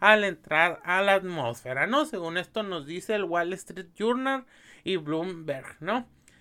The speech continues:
Em, otros nos dicen,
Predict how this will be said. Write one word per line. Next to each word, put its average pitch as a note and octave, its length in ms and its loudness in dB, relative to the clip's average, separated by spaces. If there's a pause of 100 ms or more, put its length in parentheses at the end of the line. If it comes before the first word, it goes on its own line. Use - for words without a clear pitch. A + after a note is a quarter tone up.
(260)
Em, D#3+ 960 -2 (1040)
otros A3 340 2
nos F#3+ 220 2
dicen, F#3+ 340 0